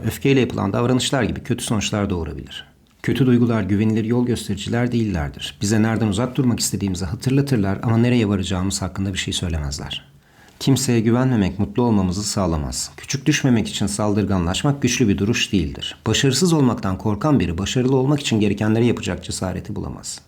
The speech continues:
Hayatınızda en fazla şikayet ettiğiniz ve kendinize en çok sıkışmış hissettiğiniz konuların kökenine indiğinizde hemen hepsinin ardında yıllar önce alınmış tepkisel kararlar olduğunu görürsünüz.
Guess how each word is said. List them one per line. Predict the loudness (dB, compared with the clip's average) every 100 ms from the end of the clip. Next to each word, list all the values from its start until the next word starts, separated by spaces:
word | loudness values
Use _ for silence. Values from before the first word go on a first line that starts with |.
| _
Hayatınızda | -2 0 2 4 2 2 2
en | 2
fazla | 2 0 0 -2
şikayet | -2 0 0 0
ettiğiniz | 0 2 2 0
ve | -2
kendinize | 0 2 2 2
en | 2 2
çok | 0 0
sıkışmış | -2 -2 0 -2
hissettiğiniz | -2 -2 0 0 0
konuların | 2 2 2 2
kökenine | 0 0 2 4 6
indiğinizde | 4 4 0 -4 -6
hemen | -2 0 2
hepsinin | 0 -2 2 4 4
ardında | 2 -2 -2 -2
yıllar | 0 2 4
önce | 2 2
alınmış | 0 -2 -4
tepkisel | -6 -4 -4 -2
kararlar | -2 0 2 2
olduğunu | -2 -4 -6
görürsünüz. | -6 -8 -8 -10 -10 -12